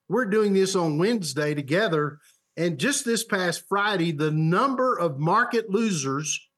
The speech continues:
stocks in the S and P five hundred, there was more than twice the number of market losers than there were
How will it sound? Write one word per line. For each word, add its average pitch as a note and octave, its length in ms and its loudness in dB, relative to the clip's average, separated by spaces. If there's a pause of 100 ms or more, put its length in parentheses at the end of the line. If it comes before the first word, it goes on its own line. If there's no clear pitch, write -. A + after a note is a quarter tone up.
(380)
stocks - 840 -2 (120)
in G3 280 0
the E3+ 220 0
S G#3+ 240 -2
and G#3+ 140 -4
P A3 200 -2
five F#3 360 0
hundred, D3+ 640 -2 (460)
there F#3 160 4
was F3+ 260 2
more G#3+ 300 4
than F3+ 280 -2
twice A3+ 600 0
the G3 160 0
number F3+ 640 -2 (260)
of D#3 200 -2
market F#3+ 440 2
losers E3 640 0
than F3 220 0
there E3+ 160 0
were F3+ 480 0